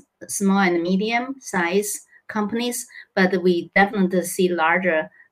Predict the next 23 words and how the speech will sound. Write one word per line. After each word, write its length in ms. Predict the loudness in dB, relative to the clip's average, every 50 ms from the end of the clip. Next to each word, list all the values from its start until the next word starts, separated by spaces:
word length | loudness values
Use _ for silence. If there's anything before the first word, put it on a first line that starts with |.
| _ -2
uh, 300 | 0 0 0 -2 -4 -2 0
enterprise 840 | 0 2 2 2 0 0 0 0 0 0 0 -4 -6 -6 -8 -10 -12 _ _ _ _ _ _ -4
is, 320 | -2 -2 -2 -2 -6 -10 -16 _ _ _ -2
uh, 380 | 0 0 0 0 -2 -4 -6 -8 -12 _ _ _
we 100 | -4 -2
have 220 | 0 0 0 0 -2
traction 500 | 0 2 2 2 2 2 0 0 0 0
over 320 | 0 -2 -2 -2 -2 -2 -2
there. 340 | -2 -4 -4 -6 -8 -12 -18 _ _ _ _ _ _ _ _ -20 -20 -20 _ -8
So 380 | -2 0 2 2 0 0 -4 -10 -6 _ 2
it's, 340 | 2 2 2 0 -2 -8 -16 _ _ -20 -20 -20 -20 -20 _ _ _
it's 520 | 4 6 8 8 8 6 6 2 0 -6 -8 -8 -8 -2
size 380 | 2 4 6 6 6 6 4 4
doesn't 340 | 4 4 4 4 2 0 0
matter. 360 | 2 2 2 4 2 2 2
It's 260 | 2 0 0 -2 -4
small 380 | 0 2 2 4 4 4 2 2
or 80 | 2 2
big, 280 | 4 4 4 4 2
we 180 | 2 0 0 0
can 200 | 0 -2 -2 -2
service 420 | -2 -4 -2 -2 -2 -2 -4 -4
you. 220 | -4 -2 -2 -2